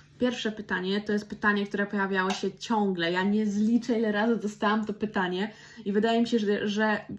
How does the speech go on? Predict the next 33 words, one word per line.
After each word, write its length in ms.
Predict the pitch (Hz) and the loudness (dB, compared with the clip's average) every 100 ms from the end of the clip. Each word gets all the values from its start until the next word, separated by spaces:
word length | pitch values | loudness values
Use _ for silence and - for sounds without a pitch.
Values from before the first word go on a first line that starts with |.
| - | -6
i 120 | 202 | -4
wydaje 300 | 202 220 220 | -2 -2 -2
mi 100 | 214 | -2
się, 320 | - 208 208 - | -2 -2 -2 -4
że 200 | 196 208 | -2 0
ja 80 | 196 | 0
już 180 | 208 | -2
też 160 | - 208 | -4 -6
kilka 300 | - 214 226 | -4 -4 0
razy 220 | 208 214 | 0 0
odpowiadałam 640 | 202 208 196 196 196 196 | -2 -4 -4 0 2 2
na 80 | 185 | -2
to 120 | 185 | -6
pytanie 460 | 208 202 196 185 185 | -10 -6 -4 -2 -2
na 160 | 190 185 | -4 -6
którymś 400 | - 190 180 175 | -6 -4 -4 -6
z 100 | 165 | -6
live'ów, 420 | 156 165 208 311 - | -8 -4 -4 -4 -4
a 120 | 180 180 | -6 -6
i 140 | 185 | -4
tak 220 | 202 185 | -4 -4
bardzo 260 | 180 185 185 | -6 -6 -6
często 360 | 208 214 - | -4 -6 -6
je 100 | 185 | -8
dostaję. 720 | 170 185 - - 160 180 - - - - - - - _ - | -8 -12 -10 -6 -6 -4 -4 -4 -10 -20 -20 -20 -20 _ -6
I 100 | 254 | -4
to 100 | 254 | -2
pytanie 440 | 233 233 214 214 | 0 2 2 2
brzmi, 400 | 202 196 202 196 | -2 -2 -2 -2
dlaczego 500 | 185 190 185 190 196 | -4 -6 -4 -6 -4
wybrałaś 420 | 190 175 170 180 | -6 -4 -2 -2
taką 300 | - 160 190 | -6 -8 -8
opcję? 480 | - - - 175 - | -8 -12 -10 -10 -10